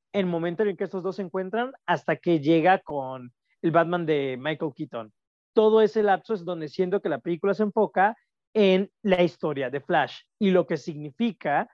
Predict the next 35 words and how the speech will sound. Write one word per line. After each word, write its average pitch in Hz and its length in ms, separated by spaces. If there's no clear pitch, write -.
o 160 100
sea, 160 120
el 160 220
flashpoint 180 640
para 156 160
el 135 40
personaje, 143 540
lo 175 100
que 147 100
significa 147 520
todos 196 240
los - 20
problemas 151 460
en 165 80
los 165 120
que - 80
está, 180 380
lo 156 220
que 151 120
significa, 160 880
o 156 40
sea, 143 200
explorar 165 560
más 170 280
acerca 180 320
del 170 100
personaje, 143 680
su 147 260
desarrollo, 151 760
su 156 160
dinámica 147 520
consigo 160 420
mismo, 156 320
o - 20
sea, 151 200